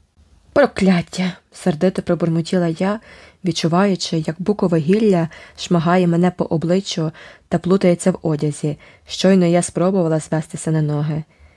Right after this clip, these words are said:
Втім, за мить я геть забула про їжу і заціпеніла, пильно вдивляючись у темряву, бо зовсім близько від мене спалахнули яскраві вогні. То були газові лампи.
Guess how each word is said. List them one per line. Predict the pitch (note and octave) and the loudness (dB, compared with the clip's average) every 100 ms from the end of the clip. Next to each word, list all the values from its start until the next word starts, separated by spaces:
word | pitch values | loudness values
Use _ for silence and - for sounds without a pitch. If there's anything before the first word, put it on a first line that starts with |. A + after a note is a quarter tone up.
| _ _ | _ _
Втім, | - F#3+ F3 | 0 2 4
за | F3+ | 4
мить | F#3 B3+ - | 2 2 0
я | |
геть | D#3+ G#3 - | 0 0 -2
забула | F#3+ F#3+ G3 | -2 -2 -2
про | - | -2
їжу | G#3 D#3 D3 D#3 D3+ - - _ _ | -2 -2 -4 -4 -6 -10 -20 _ _
і | F#3+ | 0
заціпеніла, | F#3 - - G3 E3 D3+ D#3 - _ _ _ | 0 -2 -2 0 0 -2 -6 -10 _ _ _
пильно | E3+ F#3 F3 | 2 4 4
вдивляючись | D#3 D3+ D#3+ F3 E3+ D#3 | 2 2 2 2 0 -4
у | E3+ | -4
темряву, | - F#3+ G3+ E3 D#3 D3+ - - - _ | 0 0 0 -2 -2 -6 -8 -20 -20 _
бо | D#3+ D#3+ | -4 -2
зовсім | D#3+ F3+ F3 E3+ | 2 2 2 0
близько | E3 F#3 - | 2 0 2
від | E3 D#3 | 0 2
мене | E3 G3+ D#3+ | 2 2 0
спалахнули | - D#3+ D#3 - E3+ F#3+ | -2 -2 -2 0 0 0
яскраві | F3 - D#3+ D#3 | 0 -2 -2 -2
вогні. | E3 E3+ D#3+ D#3 D#3+ - - _ _ _ _ _ _ _ _ | 0 0 0 -2 -2 -8 -20 _ _ _ _ _ _ _ _
То | - G#3 | 2 4
були | G#3 G3 | 4 4
газові | D#3 F3 G#3 A3+ G#3+ | 2 -2 -2 -4 -2
лампи. | G3 D#3 D3+ E3 | 0 -2 -4 -6